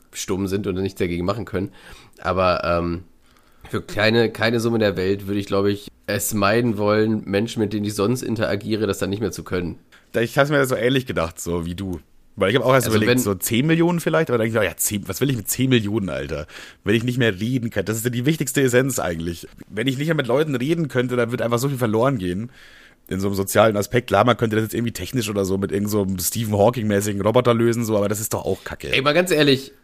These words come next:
Speaker 1: Stephen Hawking.
Speaker 2: Ja.
Speaker 1: <laughs>
Speaker 2: Ja.
Speaker 1: Wie kann eigentlich, wie kann die Technik so weit sein und der Computer hörte sich immer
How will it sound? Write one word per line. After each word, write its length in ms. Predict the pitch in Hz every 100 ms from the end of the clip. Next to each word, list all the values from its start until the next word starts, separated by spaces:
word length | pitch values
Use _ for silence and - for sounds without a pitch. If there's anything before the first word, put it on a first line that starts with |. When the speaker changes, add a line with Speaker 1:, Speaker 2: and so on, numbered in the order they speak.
| _ _ _ _ _ _
Speaker 1:
Stephen 380 | - - 175 175
Hawking. 440 | 139 131 110 95 - _ -
Speaker 2:
Ja. 280 | - 85 87
Speaker 1:
<laughs> 60 | - - - - - -
Speaker 2:
Ja. 120 | 98
Speaker 1:
Wie 100 | 135
kann 300 | 131 - 190
eigentlich, 580 | 202 143 175 180 185 - - - - - _ _
wie 80 | 123
kann 200 | 156 180
die 80 | 202
Technik 340 | 190 170 190
so 200 | 190 190
weit 240 | 160 170 175
sein 320 | 185 196 196
und 180 | - 135
der 100 | 147
Computer 520 | 170 147 170 202 170
hörte 180 | 165 156
sich 240 | 139 -
immer 400 | 180 214 214 -